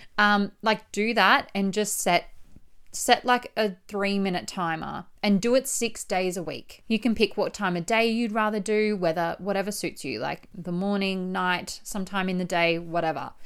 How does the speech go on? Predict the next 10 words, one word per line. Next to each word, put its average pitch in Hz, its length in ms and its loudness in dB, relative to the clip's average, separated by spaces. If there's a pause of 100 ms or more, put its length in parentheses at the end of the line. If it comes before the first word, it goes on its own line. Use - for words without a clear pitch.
(640)
Choose 247 380 2
a 214 120 -4
time 202 460 0
and 190 180 -2
literally 226 320 -2
just 214 200 -2
set 180 260 2
a - 40 -8
three-minute 175 560 -4
timer. 160 520 -6